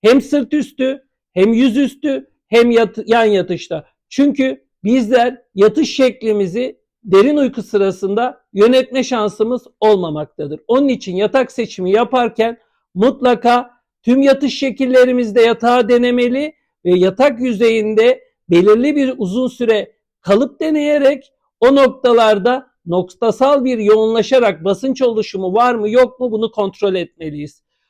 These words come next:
Bunu kontrol ettikten sonra özellikle sırt üstü ve yüz üstü yatışta belli bir rahatsızlık oluşturacak şekilde fazla bir basınç ya da fazla bir gömülme var mı noktalarını kontrol ettikten sonra emin olup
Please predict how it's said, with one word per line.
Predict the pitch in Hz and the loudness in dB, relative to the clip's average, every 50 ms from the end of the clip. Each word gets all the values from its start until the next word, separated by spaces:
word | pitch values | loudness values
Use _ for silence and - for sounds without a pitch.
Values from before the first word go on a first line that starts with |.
| _ _ - | _ _ 0
Bunu | 202 254 302 - | 2 2 2 2
kontrol | 320 339 269 - - 240 233 220 | 0 -2 -2 -2 0 0 2 4
ettikten | 220 214 - - - 214 175 _ - 208 196 202 | 4 2 2 0 -10 -14 -10 _ -2 -2 -2 -2
sonra | 190 196 - 202 190 208 233 247 247 - _ | -4 -4 -4 -2 0 0 0 -2 -4 -6 _
özellikle | 196 180 165 208 208 214 240 269 247 - 247 247 | -4 -2 2 2 2 2 0 -2 -4 -4 -4 -4
sırt | 240 - _ - 247 269 240 - | -4 -6 _ -2 -2 -2 -2 -4
üstü | 262 233 - _ - 190 | -6 -6 -6 _ -4 -2
ve | 185 | 0
yüz | 180 180 196 214 208 262 | 0 0 -2 -4 -4 -4
üstü | 254 - - _ - | -4 -6 -8 _ -2
yatışta | 220 208 202 208 - 190 - - - - 190 208 233 233 - _ _ _ _ _ _ _ - | 0 0 0 0 -6 -12 -14 -12 -6 -2 -2 -2 -2 -4 -8 _ _ _ _ _ _ _ -6
belli | 160 180 185 196 208 226 254 277 | 0 2 4 4 4 2 0 0
bir | 294 269 247 | 0 0 2
rahatsızlık | 233 226 208 202 208 196 - 202 196 175 190 226 - - | 2 2 4 4 2 0 -2 -8 -8 -6 -6 -8 -4 0
oluşturacak | 220 202 208 202 - - 202 190 180 156 196 220 233 220 - | 0 0 0 0 -4 -4 -6 -6 -4 -2 -2 -2 -2 -2 -6
şekilde | - 240 190 - - 196 180 175 190 214 220 - _ _ _ _ _ | -10 -10 -10 -4 -4 -4 -2 -2 -4 -4 -6 -10 _ _ _ _ _
fazla | 160 170 170 165 160 240 254 247 | 2 2 2 2 2 2 2 2
bir | 269 277 269 226 | 2 -2 0 0
basınç | 240 240 240 240 - 277 285 277 - - _ _ _ _ _ _ _ | 0 0 0 -2 -4 -6 -6 -6 -8 -14 _ _ _ _ _ _ _
ya | 165 190 220 202 220 | 0 0 2 2 2
da | 226 233 247 240 - _ | 2 2 0 -2 -6 _
fazla | 190 185 185 185 180 214 269 269 | 0 2 2 2 2 2 2 2
bir | 277 277 262 | 2 0 -2
gömülme | 226 180 220 214 214 220 214 214 214 220 202 202 | -2 2 2 2 4 2 0 0 0 -2 0 0
var | 220 226 254 269 | 2 2 2 2
mı | 262 240 226 208 | 0 0 0 0
noktalarını | 214 202 208 - _ 220 208 208 208 202 190 180 165 - | 0 0 -2 -4 _ -2 -2 0 0 0 -2 -4 -8 -8
kontrol | - 196 208 214 - - 269 269 269 | -6 -6 -6 -6 -2 2 2 4 4
ettikten | 254 233 233 233 _ 233 214 _ _ 247 247 247 254 | 4 2 0 -2 _ -14 -14 _ _ -4 -4 -4 -4
sonra | 247 - - 233 208 208 202 226 247 254 262 _ _ _ _ _ | -6 -4 -2 0 0 2 0 0 -2 -4 -6 _ _ _ _ _
emin | 220 226 247 262 247 | 0 2 2 2 2
olup | 247 226 226 240 240 240 | 2 2 2 2 0 0